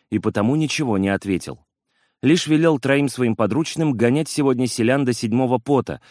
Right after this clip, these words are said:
чтобы потом нам всем вместо пота не умыться кровью. И в этот бесконечный жаркий день десятники, похоже, задались целью доконать нас, новобранцев, бесконечной муштрой,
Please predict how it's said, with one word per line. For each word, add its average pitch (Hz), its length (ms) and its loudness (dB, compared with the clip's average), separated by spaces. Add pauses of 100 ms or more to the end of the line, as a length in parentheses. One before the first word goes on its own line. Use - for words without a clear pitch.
(140)
чтобы 104 320 -2
потом 131 360 0
нам 120 180 0
всем 156 260 -2
вместо 131 380 -2
пота 104 320 -2
не 110 120 2
умыться 87 400 -2
кровью. 71 480 -6 (1000)
И 107 120 0
в 127 60 0
этот 160 200 0
бесконечный 131 720 0
жаркий 113 420 0
день 127 300 0 (240)
десятники, 156 640 -2
похоже, 147 460 0
задались 127 400 2
целью 147 400 0
доконать 127 560 0
нас, 80 200 -8
новобранцев, 95 720 0 (220)
бесконечной 131 680 -2
муштрой, 131 580 0